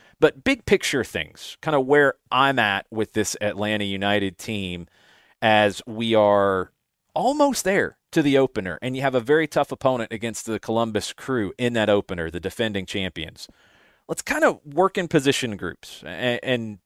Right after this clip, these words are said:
and get caught up on where this team is. They have one more match in preseason. It's behind closed doors on Saturday against Sporting Kansas City.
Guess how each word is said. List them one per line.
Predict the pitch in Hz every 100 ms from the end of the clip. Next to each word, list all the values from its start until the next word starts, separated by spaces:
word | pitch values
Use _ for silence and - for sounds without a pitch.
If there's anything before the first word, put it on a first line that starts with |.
| -
and | 131
get | 156 -
caught | - - 170 160
up | 143
on | 131 127
where | 123 117
this | 107 -
team | 110 104
is. | 82
They | - 113
have | 104
one | 110 120 147 208 247
more | 226 220
match | 190 135 131 -
in | 143
preseason. | - 143 - 101 92 101
It's | 95
behind | - 123 143
closed | 147 139 -
doors | 117 117
on | 120
Saturday | 113 - 95 92 87 85 - _ _ _
against | 110 104 110
Sporting | - 113 107 104 95
Kansas | - 98 92 87
City. | - - 110 80